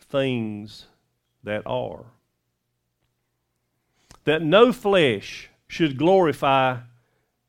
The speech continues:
in his presence, but him and in Christ Jesus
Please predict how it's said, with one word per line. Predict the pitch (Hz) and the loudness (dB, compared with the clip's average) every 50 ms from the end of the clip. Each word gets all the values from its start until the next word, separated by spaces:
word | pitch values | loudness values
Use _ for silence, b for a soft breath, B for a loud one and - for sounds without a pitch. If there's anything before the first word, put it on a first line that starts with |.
| _ _ _ _ _ _ _ - | _ _ _ _ _ _ _ -2
in | 127 131 135 | 0 0 0
his | 135 123 123 | 0 -2 -4
presence, | - - 160 151 147 143 127 104 101 - - - - - - - _ _ _ _ _ _ _ _ _ _ _ _ _ _ _ _ _ b b b b b b b b b b b b b _ | -6 -4 -2 0 2 2 2 0 -4 -10 -14 -18 -20 -20 -20 -20 _ _ _ _ _ _ _ _ _ _ _ _ _ _ _ _ _ b b b b b b b b b b b b b _
but | 107 143 147 147 156 - - | 2 4 4 4 2 0 -4
him | - - 220 262 240 190 135 98 87 82 82 87 - - _ _ _ - | 0 2 4 4 6 4 2 2 -2 -6 -10 -14 -18 -20 _ _ _ -4
and | 127 135 135 139 131 135 | -2 0 0 0 -2 -2
in | 131 127 120 117 113 | -4 -4 -4 -4 -6
Christ | 117 - - 170 175 185 185 190 190 180 - - - 139 | -10 -8 -2 0 2 2 2 2 -2 -4 -6 -10 -14 -12
Jesus | 120 127 165 190 180 151 117 98 98 92 92 - - - - - | -8 -6 -4 -4 -4 -6 -6 -8 -10 -10 -12 -14 -16 -18 -20 -20